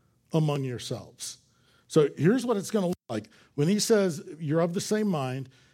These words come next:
this is the illustration that he uses. He says, "Which is yours in Christ Jesus, who, though he was in the form of God, did not count equality with God a thing to be grasped,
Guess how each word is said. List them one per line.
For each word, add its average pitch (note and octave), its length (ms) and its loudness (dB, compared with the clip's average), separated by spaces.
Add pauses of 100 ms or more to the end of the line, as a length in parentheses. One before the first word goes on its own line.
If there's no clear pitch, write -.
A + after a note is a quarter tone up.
(200)
this F#3 300 4
is F3 320 0
the E3+ 440 -2
illustration F3+ 600 2
that D3+ 100 -6
he C3 140 -6
uses. C#3 520 -4 (400)
He E3 100 0
says, D3+ 340 2
"Which F#3 340 2
is A#3 260 0
yours F3 540 0
in C#3+ 160 -4
Christ C#3 340 -4
Jesus, A#2+ 460 -6 (460)
who, F3 200 6
though G#3 600 0
he G3 200 -2
was F3 160 2
in E3+ 120 -2
the C#3 80 -4
form F#3 400 0
of C4 180 0
God, A#2 440 -6 (1000)
did D3 180 4
not E3 280 -2
count F3 340 0
equality C#3+ 960 -2 (360)
with C#3+ 260 2
God A#2+ 540 0
a D3+ 60 2
thing C3+ 280 -2
to D3+ 80 -4
be C#3+ 120 -2
grasped, F3 640 -6